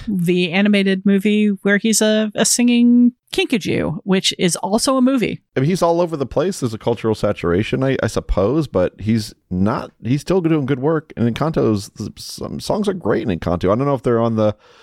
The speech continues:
Speaker 2: level for me, uh, uh, as the songs he did for, for Moana, uh, but they're real close. I mean, it, it's his, and, uh, the film's quite moving, and yeah, I, th-, I think it was, I think, I thought it was,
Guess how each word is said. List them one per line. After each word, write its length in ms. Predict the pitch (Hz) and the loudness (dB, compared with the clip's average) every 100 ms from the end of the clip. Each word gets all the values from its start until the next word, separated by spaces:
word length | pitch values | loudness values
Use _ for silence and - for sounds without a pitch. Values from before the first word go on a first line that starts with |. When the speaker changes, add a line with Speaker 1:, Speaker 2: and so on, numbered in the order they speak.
| - _ _ | -20 _ _
Speaker 2:
level 400 | 98 107 113 110 | 0 2 2 0
for 160 | 101 104 | -2 -2
me, 260 | 104 101 | 0 2
uh, 140 | 95 90 - | 2 0 0
uh, 140 | 90 | 0
as 200 | - 95 - | 0 -2 -4
the 80 | |
songs 320 | 90 - 95 - | -6 -2 -4 -4
he 60 | |
did 180 | 90 90 | -4 -4
for, 300 | - 87 80 | -2 -2 -2
for 180 | - 90 | -2 -2
Moana, 580 | 87 85 82 87 131 165 | 0 0 0 0 0 -2
uh, 280 | - 92 87 | 0 0 0
but 320 | 82 90 - _ | 0 -2 -2 _
they're 140 | 90 117 | -4 -2
real 180 | 151 | -2
close. 480 | 147 113 139 110 - | -2 -2 0 -2 -4
I 40 | - | -2
mean, 200 | 95 95 | 0 0
it, 220 | 92 90 - | 0 -2 -2
it's 220 | 92 - | -4 -2
his, 180 | 101 98 | -2 0
and, 360 | 80 90 90 87 | 0 0 0 0
uh, 400 | 87 87 82 82 - _ _ | 0 2 2 0 -4 _ _
the 80 | 113 | -4
film's 180 | 131 | -4
quite 160 | - 139 | -2 -2
moving, 380 | 110 120 147 135 | 0 0 0 0
and 280 | 110 113 - | 0 -2 -2
yeah, 240 | 139 120 - | 0 0 0
I, 120 | 113 | -2
th-, 180 | - - | -4 -4
I 40 | |
think 140 | 120 | -2
it 40 | 120 | -2
was, 40 | 101 | 0
I 140 | 113 | -2
think, 220 | - 123 | -2 -2
I 120 | 135 120 | -2 -2
thought 160 | - 110 | -2 -2
it 40 | 120 | 0
was, 220 | 107 101 | -2 -8